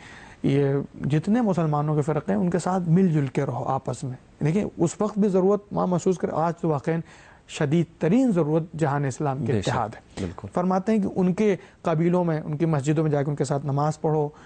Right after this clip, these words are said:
Speaker 1: ان کے نماز جنازہ میں حاضر ہو، جو مسلمان تمہارے علاقے میں زندگی بسر کر رہے ہیں،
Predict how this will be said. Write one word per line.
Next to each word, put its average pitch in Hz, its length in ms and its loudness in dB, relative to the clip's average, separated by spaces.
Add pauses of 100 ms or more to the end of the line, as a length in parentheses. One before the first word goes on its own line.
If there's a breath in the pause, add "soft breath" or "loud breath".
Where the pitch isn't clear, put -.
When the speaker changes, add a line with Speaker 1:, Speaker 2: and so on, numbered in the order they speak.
(320 loud breath)
Speaker 1:
ان 165 100 2
کے 170 100 2
نماز 151 340 2
جنازہ 139 320 0
میں 160 180 0
حاضر 143 300 2
ہو، 147 320 0
جو 156 100 -2
مسلمان 139 520 -2 (260)
تمہارے 139 460 0 (120)
علاقے 135 340 0
میں 135 80 0
زندگی 135 320 0
بسر 135 280 0
کر 135 160 -2
رہے 131 160 -2
ہیں، 131 80 -2